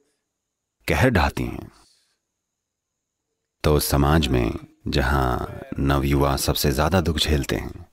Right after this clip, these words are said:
ये समय आपके जीवन का एक तरह से सबसे बढ़िया हिस्सा है, पर वो सबसे ज्यादा दुखी होते हैं। आपको पता होना चाहिए, उस समाज ने अपने मृतकों की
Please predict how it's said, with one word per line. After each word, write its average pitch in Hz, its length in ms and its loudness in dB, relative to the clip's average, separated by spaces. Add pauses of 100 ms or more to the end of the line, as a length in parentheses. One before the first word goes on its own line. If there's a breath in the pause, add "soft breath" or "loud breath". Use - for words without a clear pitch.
(140)
ये 78 60 2
समय 69 220 2
आपके 190 280 2
जीवन 76 300 4
का 92 120 4
एक 90 160 2
तरह 92 140 4
से 101 140 0
सबसे 90 280 -2
बढ़िया 92 280 6
हिस्सा 90 360 2
है, 60 200 -2
पर - 160 0
वो 65 100 -2
सबसे 67 320 -2
ज्यादा 67 280 2
दुखी 78 280 0
होते 65 260 -4
हैं। 95 240 -10 (1600)
आपको 67 300 -2
पता 65 220 0
होना 71 280 2
चाहिए, 65 380 0
उस 65 160 0
समाज 65 400 0
ने 67 60 0
अपने 65 260 0
मृतकों 64 420 0
की - 280 -6